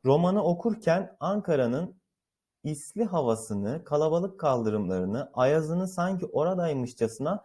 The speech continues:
hissedebilirsiniz. Burada da yazım yanlışı yok, eledim. D'ye geldim. "Kayserili."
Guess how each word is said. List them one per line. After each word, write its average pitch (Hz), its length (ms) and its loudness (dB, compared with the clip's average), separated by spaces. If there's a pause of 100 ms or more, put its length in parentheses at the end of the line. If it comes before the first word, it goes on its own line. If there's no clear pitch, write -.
(280)
hissedebilirsiniz. 147 920 0
Burada 156 260 -2
da 120 60 4
yazım 135 300 0
yanlışı 110 380 -2
yok, 185 200 -4
eledim. 107 360 0 (420)
D'ye 208 240 4
geldim. 131 460 4 (240)
"Kayserili." 170 1040 -2